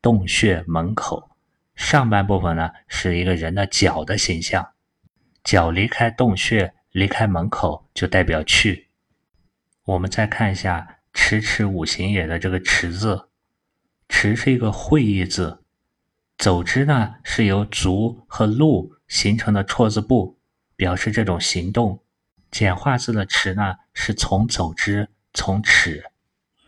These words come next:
我们可以理解为它会意表示脚步小如尺，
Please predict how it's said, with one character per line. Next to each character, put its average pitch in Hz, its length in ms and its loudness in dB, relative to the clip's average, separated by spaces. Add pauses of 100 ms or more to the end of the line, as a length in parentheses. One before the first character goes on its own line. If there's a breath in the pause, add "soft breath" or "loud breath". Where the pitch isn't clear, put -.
(140)
我 98 160 2
们 107 100 2
可 117 160 0
以 107 80 4
理 101 160 2
解 98 160 2
为 87 460 -4
它 107 260 4
会 107 240 2
意 101 160 4
表 85 280 -2
示 90 340 0 (260 loud breath)
脚 85 300 2
步 107 260 -2
小 82 400 -2
如 87 180 -4
尺， - 420 0